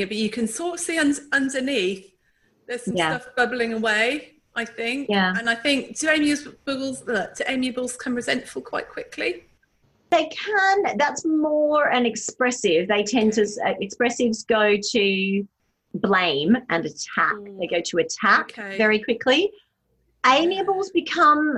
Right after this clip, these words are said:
Speaker 2: resentful when it really is long term. So when they've been existing in a state of
Speaker 1: Yeah.
Speaker 2: stress for a long time, but they tend to still take the burden on themselves. Like,
Speaker 1: Mm.
Speaker 2: "I knew that this would happen.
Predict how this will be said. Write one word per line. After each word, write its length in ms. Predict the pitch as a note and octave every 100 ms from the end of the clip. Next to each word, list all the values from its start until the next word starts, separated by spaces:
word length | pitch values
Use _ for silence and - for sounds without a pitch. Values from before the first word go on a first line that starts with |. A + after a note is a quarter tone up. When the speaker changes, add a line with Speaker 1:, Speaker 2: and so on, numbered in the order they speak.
| -
Speaker 2:
resentful 560 | B3 B3 B3+ A#3 C4+
when 200 | A3+ A#3
it 160 | A3 - A3
really 640 | A3+ B3+ B3+ B3+ A#3 -
is 100 | G#3+
long 260 | G#3+ G3+ G3+
term. 220 | G#3+ G3
So 120 | G3 G3
when 160 | G#3+
they've 140 | A3+ A3+
been 180 | C4+
existing 600 | C4+ G3 F#3+ A3+ - A#3+
in 100 | A3
a 40 | F#3
state 360 | - G#3 F#3+
of 80 | F#3
Speaker 1:
Yeah. 60 | -
Speaker 2:
stress 260 | F#3+ G3 -
for 120 | F3
a 60 |
long 420 | F3 F#3 F3+ F#3 G3+
time, 640 | G3+ F#3 G2 F#2+ G3 C#4 _ _ _ -
but 180 | A3+ -
they 180 | G#3 G3+ - - B3+
tend 340 | A#3+ A#3+ B3 A#3
to 100 | - G3
still 420 | - - G#3+ A3
take 220 | A#3 F#3
the 40 | F#3+
burden 300 | F#3+ F#3+ F#3+
on 140 | F3+
themselves. 760 | F3 G3 F#3 F3+ A#3 G4+ - - _ _ B3+
Like, 140 | G3 F#3+
Speaker 1:
Mm. 40 | G#3+
Speaker 2:
"I 80 | A3
knew 260 | G#3 G#3+
that 120 | G3+ -
this 180 | G3+
would 80 | G3+
happen. 420 | G3+ F#3+ G3 F#3